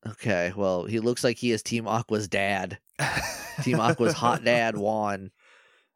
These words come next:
Speaker 2: Um, he has a little bit of variance in his gym battle team. So he's got Love Disc, Whiscash, and Celio. But then he, instead of, I already forgot what Wallace had, Melodic and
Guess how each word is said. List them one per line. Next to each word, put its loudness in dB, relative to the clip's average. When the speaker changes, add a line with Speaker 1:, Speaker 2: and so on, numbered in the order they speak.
Speaker 2:
Um, 0
he 0
has -2
a 0
little 2
bit 0
of -2
variance -2
in -2
his -6
gym -6
battle -4
team. -14
So -4
he's -2
got 0
Love 2
Disc, -4
Whiscash, -2
and -4
Celio. -4
But -4
then 2
he, -6
instead -2
of, -2
I -2
already 0
forgot -4
what -2
Wallace -4
had, -6
Melodic -4
and -8